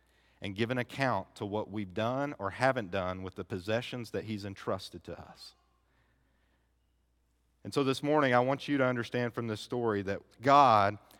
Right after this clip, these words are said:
will settle accounts with you one day. And it won't be a group thing. We're not gonna be standing in front of God as a church together one day.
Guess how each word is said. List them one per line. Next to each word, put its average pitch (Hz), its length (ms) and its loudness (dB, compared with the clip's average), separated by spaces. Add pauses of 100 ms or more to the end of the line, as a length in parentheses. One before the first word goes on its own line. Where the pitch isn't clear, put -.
(140)
will 113 120 -4
settle 151 680 2
accounts 120 880 -4
with 113 260 -6
you 110 280 -4
one 92 260 -6
day. 87 300 -4 (1800)
And 117 120 0
it 131 80 0
won't 160 260 2
be 170 140 6
a 160 60 6
group 151 380 0
thing. 92 280 -4 (800)
We're 135 120 0
not 160 160 10
gonna 165 140 6
be 156 120 4
standing 160 540 2
in 147 120 0
front 151 240 4
of 127 120 0
God 143 300 10
as 123 160 4
a 123 40 -4
church - 500 0
together 113 440 0
one 101 240 -4
day. 80 260 -2